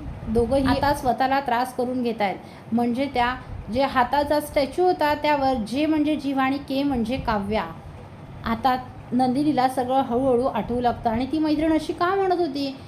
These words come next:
की, "हा बुके तुझ्यासाठी नाही, काव्यासाठी आहे, काव्याला फुलं आवडतात, लग्नानंतर काव्या कशी दिसते हे त्याला बघाय-, तिला बघायचं आहे, म्हणजे जीवा आणि काव्याचं एकमेकांवर खरंच प्रेम आहे." आता मात्र नंदिनीला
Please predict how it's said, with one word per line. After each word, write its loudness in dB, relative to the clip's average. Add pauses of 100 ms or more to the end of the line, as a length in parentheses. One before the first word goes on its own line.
(200)
की, 0
"हा 2
बुके 0
तुझ्यासाठी 0
नाही, 0
काव्यासाठी 0
आहे, 2
काव्याला 0
फुलं 0
आवडतात, 2 (420)
लग्नानंतर 4
काव्या 2
कशी 0
दिसते -2
हे 2
त्याला 2
बघाय-, 0
तिला 4
बघायचं 0
आहे, 0 (380)
म्हणजे 0 (200)
जीवा 0
आणि 0
काव्याचं 0 (100)
एकमेकांवर -2 (1120)
खरंच 6
प्रेम 2
आहे." -4 (380)
आता -2
मात्र 0
नंदिनीला 2